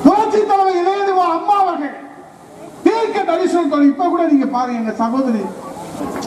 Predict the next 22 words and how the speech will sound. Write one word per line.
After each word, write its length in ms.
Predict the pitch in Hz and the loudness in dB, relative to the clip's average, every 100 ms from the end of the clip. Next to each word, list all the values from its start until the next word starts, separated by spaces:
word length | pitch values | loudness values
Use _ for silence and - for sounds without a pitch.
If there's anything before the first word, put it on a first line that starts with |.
| 254 233 226 226 220 220 - - - - | -8 -6 -8 -8 -10 -10 -10 -12 -4 -2
தான் 220 | 208 220 | 0 2
என்ன 240 | 233 277 302 294 277 | 6 6 8 6 6
எதை 340 | 233 269 311 | 4 2 2
எழுதி 240 | 269 277 | 4 4
கொடுத்தாலும் 500 | 277 247 262 262 247 | 2 0 -2 0 0
விட்டுறாமா, 480 | 214 233 226 202 185 - - - | 0 0 0 0 -2 -8 -8 0
பேசிடலாம். 720 | 233 247 240 175 - - - - - - - 277 | 0 2 0 -2 -4 -6 -6 -6 -10 -10 0 4
திடீர்னு 360 | 294 359 349 | 6 6 6
வீடியோல 480 | 285 330 330 294 269 | 6 6 6 4 2
தோண்டி, 460 | 269 277 285 302 254 - - 392 330 330 - | 2 4 4 2 -2 -6 -14 -14 -12 -10 0
"இந்த 200 | 285 247 | 2 4
நாட்டுல 260 | 269 339 339 | 2 0 2
இருக்கிறவங்க 580 | 330 302 302 294 285 262 | 2 4 4 4 4 4
பூரா 320 | 285 277 240 - - | 2 2 -2 -8 -4
என்னை 200 | 269 226 | -2 0
அப்பான்னு 600 | 202 208 294 277 285 277 | -2 0 2 6 6 6
கூப்பிடுறதே 640 | - 277 247 240 226 220 | 6 4 4 2 2 2
எனக்கு 260 | 208 196 - | 0 -2 0
போதும்." 440 | 202 190 175 165 156 | 2 4 2 0 -2
அட 180 | 190 196 | -2 -2
சப்பா 300 | 190 175 - - - - - - - - - 320 - - - - - | -2 -4 -4 -6 -8 -10 -10 -10 -10 -8 -6 -6 -6 -6 -6 -8 0
போச்சா? 360 | 220 247 254 247 | 2 4 2 0